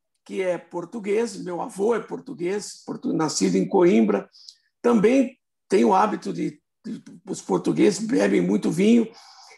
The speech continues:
e na minha casa nunca faltou vinho. E essa paixão foi nascendo aos poucos, e até o dia que eu resolvi assumir essa coisa séria, né? E foi quando eu fui pra A B S fazer cursos, e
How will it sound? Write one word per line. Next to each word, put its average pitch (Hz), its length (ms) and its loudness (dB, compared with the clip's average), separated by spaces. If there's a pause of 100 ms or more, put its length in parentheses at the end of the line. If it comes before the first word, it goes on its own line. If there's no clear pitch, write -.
(160)
e - 100 0
na 226 100 4
minha 247 200 4
casa 247 280 2
nunca 254 240 -2
faltou 240 460 -2
vinho. 208 320 -6 (680)
E 330 160 -4
essa 240 360 -4
paixão 240 480 -6
foi 277 220 -6
nascendo 269 460 -8
aos 302 180 -6
poucos, - 680 -6 (360)
e 202 720 -4
até 220 240 -6
o 269 80 -2
dia 233 200 -4
que 254 100 -12
eu 254 60 -2
resolvi 240 480 -6
assumir 254 480 -4
essa 226 220 -6
coisa 214 360 -8
séria, 190 520 -4
né? - 180 -12 (580)
E 185 100 -6
foi 214 200 -2
quando 202 280 0
eu 233 80 4
fui 202 220 -2
pra 208 200 0
A - 20 2
B 208 140 2
S 208 460 0
fazer 196 360 -6
cursos, 247 540 -2
e 240 100 -10